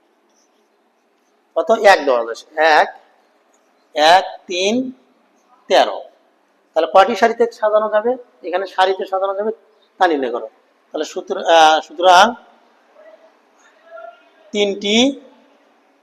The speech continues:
এক, তিন, তেরো বা তিনটি,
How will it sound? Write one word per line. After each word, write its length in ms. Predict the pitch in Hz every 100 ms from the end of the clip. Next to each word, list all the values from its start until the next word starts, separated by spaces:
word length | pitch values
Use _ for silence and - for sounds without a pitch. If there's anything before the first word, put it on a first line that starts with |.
| _ _ _
এক, 440 | 151 160 170 190 208 - - _ _ _ _ _
তিন, 340 | 180 180 196 226 233 _ _ _ _ -
তেরো 500 | 170 151 165 196 240 - _ _ _ _ _ _ _ _
বা 500 | 135 156 175 233 - - _ _ _ _ _
তিনটি, 500 | 233 220 196 151 127